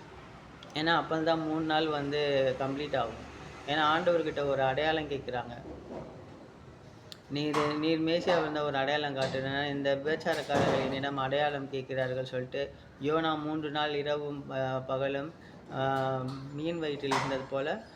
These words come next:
மானிட மகனும் மூன்று இரவு மூன்று பகலும், ஆ, நிலத்தின் இருதயத்தில் இருப்பார் அப்படின்னு சொ-, சொல்லி, ஆ, அவர் வந்து அதுக்கு ஒரு அடையாளம் சொல்லிட்டு போவார்.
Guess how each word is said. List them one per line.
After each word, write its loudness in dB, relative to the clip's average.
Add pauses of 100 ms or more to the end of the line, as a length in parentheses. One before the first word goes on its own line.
(180)
மானிட 0
மகனும் 2
மூன்று -2
இரவு 0
மூன்று -4
பகலும், -2 (1160)
ஆ, 2
நிலத்தின் 2
இருதயத்தில் 2
இருப்பார் 2
அப்படின்னு 0
சொ-, -4
சொல்லி, -2 (160)
ஆ, 0
அவர் 0
வந்து 0
அதுக்கு -2
ஒரு 0
அடையாளம் 0
சொல்லிட்டு -8 (120)
போவார். -10